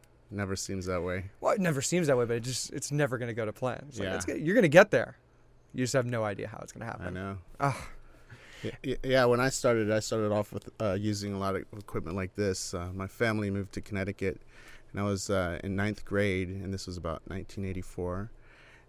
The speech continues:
Speaker 1: And, uh, they had one of the only two electronic music classes in high school as an elective.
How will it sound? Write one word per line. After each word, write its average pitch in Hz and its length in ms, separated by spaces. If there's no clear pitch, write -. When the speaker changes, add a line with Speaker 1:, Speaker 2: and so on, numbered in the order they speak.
Speaker 1:
And, 101 220
uh, 92 380
they 104 140
had 104 200
one 107 280
of 101 160
the 104 80
only 107 240
two 123 320
electronic 107 500
music 98 320
classes 95 880
in 98 80
high 104 220
school 71 440
as 95 200
an 95 100
elective. 85 720